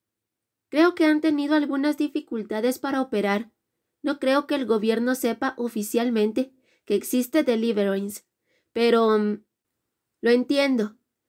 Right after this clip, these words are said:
El principal activo de Deliverance era su capacidad para volar bajo el radar.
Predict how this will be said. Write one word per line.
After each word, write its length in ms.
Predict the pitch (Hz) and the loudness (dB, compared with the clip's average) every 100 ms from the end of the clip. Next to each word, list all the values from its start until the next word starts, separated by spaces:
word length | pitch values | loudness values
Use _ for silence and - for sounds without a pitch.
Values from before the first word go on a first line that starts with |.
| _ | _
El 200 | - 262 | -2 -2
principal 540 | 254 262 254 285 294 320 | 2 0 0 0 2 2
activo 480 | 320 _ 285 302 | 2 _ -4 -2
de 120 | 302 294 | 0 0
Deliverance 760 | 240 214 226 254 262 262 262 _ _ | 0 -2 -2 0 0 -2 -6 _ _
era 220 | 240 277 | -2 -2
su 180 | 294 311 | 0 -2
capacidad 680 | 302 302 285 - 220 220 226 | -4 -6 -8 -4 -2 -2 -2
para 240 | 262 262 | -2 -2
volar 420 | 226 202 208 214 247 | 0 0 2 0 0
bajo 240 | 247 262 | -2 -2
el 120 | 254 | -2
radar. 420 | 240 190 196 196 | -2 -2 -2 -2